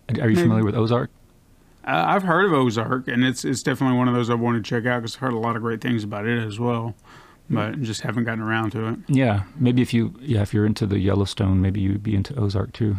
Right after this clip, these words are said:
Speaker 1: I haven't seen, I've seen a few episodes of it. Didn't really grab me, but, I mean, I know a lot of people do love it, so.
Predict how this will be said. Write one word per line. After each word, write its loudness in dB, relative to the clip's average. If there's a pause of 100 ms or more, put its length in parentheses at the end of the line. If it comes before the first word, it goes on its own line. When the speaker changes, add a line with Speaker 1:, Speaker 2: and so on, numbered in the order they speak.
(120)
Speaker 1:
I 4
haven't 4
seen, 2
I've 2
seen 2
a 2
few 2
episodes 0
of 2
it. 2
Didn't 4
really 2 (380)
grab 2
me, 4
but, 0 (100)
I 0
mean, 4
I 4
know 4
a 2
lot 2
of -2
people 0
do 0
love 0
it, -6
so. -4